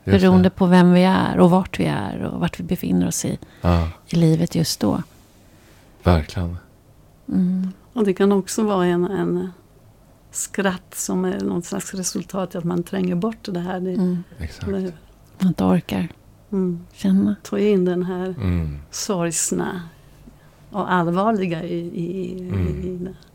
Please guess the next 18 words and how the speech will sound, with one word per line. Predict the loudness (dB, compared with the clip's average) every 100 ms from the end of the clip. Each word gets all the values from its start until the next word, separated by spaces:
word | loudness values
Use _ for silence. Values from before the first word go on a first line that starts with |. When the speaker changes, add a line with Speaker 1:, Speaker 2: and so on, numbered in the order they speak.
| -20 -2 2
Speaker 2:
Mm. | 2 0 -4 -12 -20 -20 -20 -6 -2 0
Speaker 3:
i | 0
det | 2
här | 2
roliga | 2 0 0 0
budskapet. | 0 -2 -2 0 -2 -2 -2
Speaker 1:
Ja, | 0
just | 2
Speaker 2:
Ja. | 4
Speaker 1:
det, | 2 0
precis. | -6 -10 -12 -14 -20 -20 -20 -20 _ _ -20 -20 -20 -18 -18 -18 -20 -20 -20 -20 -20 -20 -20 -6
Speaker 2:
Du, | 4 8
Julia, | 10 10 8 8 6 4 2 -6 -16 -20 -6
du | 2 6 8
är | 8 6 6 4
ju | 2 2
nästan | 2 2 -2 -6
precis | -6 -4 -2 -2 -6 -8 -12